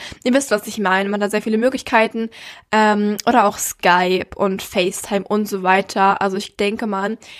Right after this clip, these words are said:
dass das kein großes Problem ist. Natürlich ist es kein richtiger Ersatz gegen eine richtige, ähm, persönliche, physische Begegnung und ein richtiges Treffen in Person, aber ich denke mal,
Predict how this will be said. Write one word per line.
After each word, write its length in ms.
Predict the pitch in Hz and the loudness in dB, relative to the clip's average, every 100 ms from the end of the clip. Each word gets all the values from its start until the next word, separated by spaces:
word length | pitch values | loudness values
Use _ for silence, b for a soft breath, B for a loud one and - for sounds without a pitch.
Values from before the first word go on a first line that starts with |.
| B B | B B
dass 480 | 208 220 - - - _ - | -2 -2 -4 -8 -12 _ -8
das 540 | 185 208 220 - - | -2 -2 -2 -8 -12
kein 460 | - 233 226 226 220 | -6 0 0 0 -4
großes 320 | 208 220 - | -4 -6 -4
Problem 360 | 220 214 220 233 | -6 -4 -4 -6
ist. 120 | - 262 | -6 -2
Natürlich 420 | 233 285 285 277 | 2 4 2 0
ist 80 | 247 | -4
es 140 | - | -2
kein 240 | 262 247 | 0 0
richtiger 400 | 240 262 262 240 | 0 -2 -2 0
Ersatz 520 | 220 220 233 226 - - | 2 4 2 2 -6 -4
gegen 320 | 220 226 214 | -2 0 0
eine 460 | 202 208 214 208 | 2 2 2 0
richtige, 640 | 208 220 - 214 214 208 196 | -2 -6 -6 0 2 2 2
ähm, 480 | 190 190 190 190 196 - | 0 -2 -2 -4 -6 -4
persönliche, 560 | 233 220 240 247 226 226 | -2 0 0 2 2 0
physische 600 | - 277 254 226 - 208 | 0 0 0 -2 0 -2
Begegnung 680 | 226 220 220 226 208 214 | 0 -2 0 -2 -2 -2
und 360 | 202 190 190 - | -4 -6 -8 -6
ein 340 | 190 190 190 - B B B 226 | -4 -4 -6 -10 B B B -2
richtiges 540 | 254 254 208 208 - | -2 -2 -2 -2 -4
Treffen 380 | - 247 247 233 | 0 0 0 -6
in 140 | 196 | -6
Person, 460 | - 214 226 240 220 - | -4 -2 0 -2 -4 -2
aber 320 | 220 214 214 | 0 2 0
ich 100 | 214 | 0
denke 280 | - 208 208 | -4 -6 -4
mal, 320 | 202 202 | -2 -2